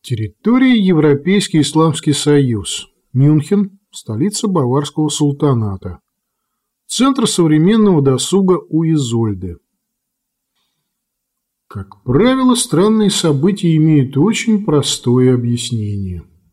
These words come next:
Путешествие в банк стало для Дорадо последним мероприятием, которое он провел без наномаски.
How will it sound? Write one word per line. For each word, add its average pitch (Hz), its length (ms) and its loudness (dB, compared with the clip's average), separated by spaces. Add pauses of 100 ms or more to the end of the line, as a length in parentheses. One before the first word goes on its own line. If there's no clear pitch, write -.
(1600)
Путешествие 123 720 0
в 113 100 -4
банк 226 460 -2 (100)
стало 233 460 -2
для 135 160 0
Дорадо 147 440 2
последним 151 580 0
мероприятием, 127 840 0
которое 160 420 -2
он 131 200 -2
провел 123 420 -2
без 110 200 -6
наномаски. 107 760 -6